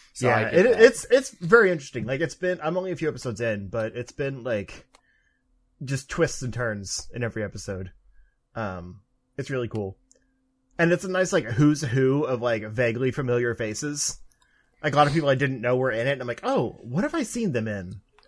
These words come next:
Speaker 2: And I always enjoy that aspect of, of a show.
Speaker 1: Mm.
Speaker 2: 'Cause the only ones I knew about were John Cusack and Rainn Wilson.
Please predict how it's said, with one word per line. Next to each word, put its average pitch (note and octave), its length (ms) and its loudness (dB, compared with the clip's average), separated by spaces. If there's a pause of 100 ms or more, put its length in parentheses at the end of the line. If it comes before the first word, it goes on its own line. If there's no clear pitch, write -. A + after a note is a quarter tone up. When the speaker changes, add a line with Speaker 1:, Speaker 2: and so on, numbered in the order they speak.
(340)
Speaker 2:
And D3 120 4
I D#3 60 8
always C#3+ 220 4
enjoy A2+ 220 -4
that G#2 280 -6 (120)
aspect G#2 420 -10
of, G#2+ 120 -10 (200)
of A#2 120 -12
a - 20 -14
show. G#2+ 320 -8 (580)
Speaker 1:
Mm. C#3+ 240 -2 (360)
Speaker 2:
'Cause D#3+ 140 4
the G#3+ 40 8
only A#3+ 140 4
ones F#3 220 4
I C#3 80 6
knew C#3+ 260 4
about A2+ 360 2
were A2 420 -4
John C3 320 -2
Cusack A#2 600 -4
and G#2+ 300 -4
Rainn A#2+ 180 0
Wilson. G#2 480 -6